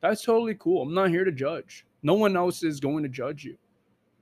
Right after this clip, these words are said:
But I hope you're able to go into bed and be able to rest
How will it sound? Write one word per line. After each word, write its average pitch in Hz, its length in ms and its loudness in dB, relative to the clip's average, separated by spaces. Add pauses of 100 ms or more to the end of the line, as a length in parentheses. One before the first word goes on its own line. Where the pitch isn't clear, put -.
(4000)
But 147 100 2
I - 40 2
hope 190 260 4
you're 208 120 2
able 175 420 4
to 143 560 -4 (480)
go 190 220 8
into 196 240 0
bed 135 460 -2 (720)
and 151 100 -2
be 151 160 2
able 202 140 6
to 135 80 6
rest 123 640 -4